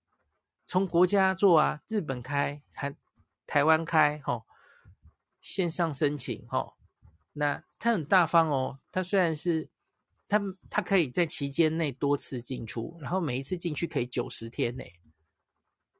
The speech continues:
大方成这样子，你现在到底是在小气什么啦？日本现在的 <laughs> 观光签证或是商务签证啊，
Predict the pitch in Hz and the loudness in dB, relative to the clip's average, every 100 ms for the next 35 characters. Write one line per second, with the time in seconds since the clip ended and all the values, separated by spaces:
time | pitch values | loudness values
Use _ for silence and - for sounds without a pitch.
0 | _ _ _ - 208 170 190 190 156 139 | _ _ _ 2 2 6 4 4 0 4
1 | 185 160 117 - 151 147 - 240 214 214 | 6 6 2 -6 -2 -2 0 0 2 0
2 | 135 - 226 190 - 117 - 175 147 107 | -2 0 2 2 2 0 0 0 0 0
3 | 107 131 113 - - - - _ 262 196 | 2 4 2 -2 -16 -20 -20 _ 0 4
4 | 147 175 220 196 - 214 - 165 156 - | 4 6 4 4 0 0 2 0 -2 -4
5 | - 226 - 185 185 196 190 208 190 190 | -16 -14 0 2 4 4 4 2 4 4
6 | 165 143 190 185 185 - 180 190 175 170 | 4 4 0 2 2 4 2 4 4 4
7 | 160 165 139 120 123 | 4 2 2 2 -2